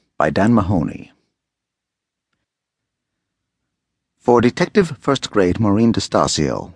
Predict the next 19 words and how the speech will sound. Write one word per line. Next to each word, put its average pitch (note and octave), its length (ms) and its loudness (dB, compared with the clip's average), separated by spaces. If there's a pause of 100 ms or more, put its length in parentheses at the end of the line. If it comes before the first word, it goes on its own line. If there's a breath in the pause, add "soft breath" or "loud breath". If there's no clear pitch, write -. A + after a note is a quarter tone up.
(160)
N A2 120 2
Y G#2 140 4
P G2+ 240 0
D, - 400 -8 (300)
and F#2 400 0 (240 soft breath)
Detective A#2+ 360 -2
Second C#3 360 -2
Grade C#2 320 -4
Rita A2+ 160 2
Koplowitz, - 840 -6
N F#2 160 0
Y D#2 140 0
P C2+ 200 -8
D. G1+ 380 -10 (920)
Good E3 220 2
cops, - 540 -4 (100)
tried G2 540 0
and - 200 -12
true. A1 460 -4